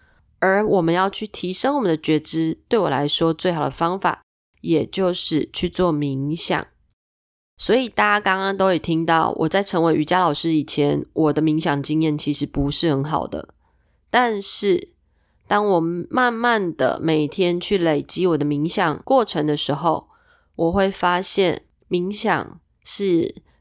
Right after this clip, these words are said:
可以带给生活很美好的体验。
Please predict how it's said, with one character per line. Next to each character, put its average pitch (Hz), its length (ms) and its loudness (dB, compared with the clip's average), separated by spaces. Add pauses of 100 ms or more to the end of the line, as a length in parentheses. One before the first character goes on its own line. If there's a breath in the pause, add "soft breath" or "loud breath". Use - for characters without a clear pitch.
可 175 200 0
以 175 120 0
带 190 240 0
给 131 200 0
生 220 400 -4
活 160 460 0
很 156 160 -6
美 147 380 -2
好 170 220 -2
的 147 120 -2
体 139 280 -8
验。 160 280 -2